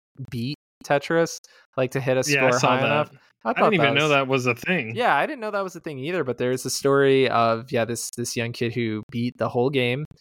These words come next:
Speaker 1: hit the kill screen, and then I also saw it because some, uh, some, like, newscaster or some lady was saying, like, "Oh, you know,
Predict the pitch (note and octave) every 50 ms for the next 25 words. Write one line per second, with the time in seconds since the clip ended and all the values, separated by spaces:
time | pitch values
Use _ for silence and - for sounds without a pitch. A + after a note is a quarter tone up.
0 | _ _ _ _ _ _ - - C#3 - - - - D#3+ D3 C#3+ - - - D3
1 | C#3+ C#3+ C#3+ C3+ C3 C3+ C3 C3+ C3 C3+ C#3+ D#3+ D#3 - F3 - - - C#3+ C3+
2 | C3 B2 - - - - - B2+ B2 - - - - - B2+ B2+ B2+ B2+ B2 B2
3 | A#2+ - - - - C3 B2+ B2+ A#2+ A2+ A2+ A2 - B2 A#2+ A#2+ A#2+ A#2 - -
4 | A2 G#2 G#2+ A2 - A2+ A2 A2 A2 - - A2+ A2 G#2+ G#2 G#2 G#2 G2+ G#2 G#2
5 | G#2 - - A#2 G#2 G2+ G2+ G2+ G2+ G#2 G#2 - C#3+ C#3 C3 B2 B2 A#2+ A#2+ A#2+
6 | A#2+ A#2 A#2 A#2